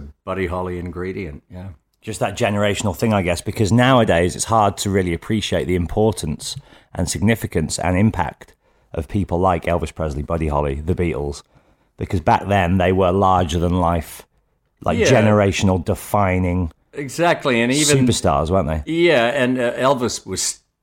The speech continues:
Speaker 1: well, he was gone too. He died in seventy-eight.
Speaker 2: Seven, seventy-seven, it was, yeah,
Speaker 1: Seventy-seven,
Speaker 2: yeah.
Speaker 1: yeah. So they, they were both gone, but their music was still considered top of the, of the pile. You know, this was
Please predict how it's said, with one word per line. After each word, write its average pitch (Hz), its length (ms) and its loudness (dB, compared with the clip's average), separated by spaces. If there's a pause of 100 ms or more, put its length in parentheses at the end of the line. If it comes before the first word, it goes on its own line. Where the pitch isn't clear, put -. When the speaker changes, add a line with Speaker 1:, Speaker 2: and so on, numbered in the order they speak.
(140)
Speaker 1:
well, 101 160 -6
he 107 140 -6
was 101 160 -8
gone 65 320 -16
too. 69 400 -14 (800)
He - 120 -16
died 101 260 -8
in 85 40 -8
seventy-eight. 90 360 -10
Speaker 2:
Seven, 87 340 -2
seventy-seven, 95 640 0 (160)
it - 60 -2
was, 92 200 0
yeah, 101 100 2
Speaker 1:
Seventy-seven, 92 300 0
Speaker 2:
yeah. 113 200 0
Speaker 1:
yeah. 80 60 -2
So 139 280 -2
they, 160 220 -2
they 160 160 0
were 160 120 2
both 175 360 2
gone, 104 480 2 (500)
but 123 140 -6
their 127 120 2
music 120 640 0
was 104 160 -4
still 92 460 -4 (580)
considered 82 800 -4 (400)
top - 240 -4
of 80 100 -8
the, 73 120 -12 (360)
of 85 200 -14
the 80 60 -12
pile. 71 520 -4
You 87 140 -10
know, 90 180 -8
this 90 300 -10
was 85 380 -12